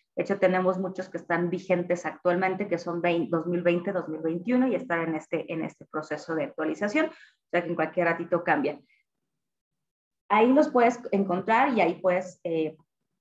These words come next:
pues, comprobar, ah, am, todo los, eh, lo que platicamos. Eh, dice, "No le quitemos méritos a la doctora, mejor compartan los videos y no los suban por su parte".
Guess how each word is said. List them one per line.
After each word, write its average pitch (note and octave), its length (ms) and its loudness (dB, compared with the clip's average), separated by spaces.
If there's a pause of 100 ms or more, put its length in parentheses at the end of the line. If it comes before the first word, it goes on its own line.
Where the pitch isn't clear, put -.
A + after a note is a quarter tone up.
(520)
pues, G3 180 2
comprobar, F#3 840 6
ah, D#3 880 4
am, D#3 760 -2 (120)
todo F#3 240 8
los, F3+ 340 4
eh, C#3+ 160 -4
lo F3 140 4
que E3 100 -4
platicamos. - 760 -4 (880)
Eh, G#3+ 360 6
dice, A3+ 360 4
"No C4 100 6
le D#4 120 2
quitemos C#4 300 4
méritos C4+ 260 2
a A3+ 80 0
la F#3+ 100 2
doctora, A#3 240 0
mejor A3 280 -2
compartan A3+ 420 -2
los G#3 140 -4
videos G3+ 420 -2
y G#3 40 -4
no F#3+ 120 -4
los F3+ 180 -4
suban F#3 260 0
por E3+ 140 -2
su - 200 -16
parte". A3 360 0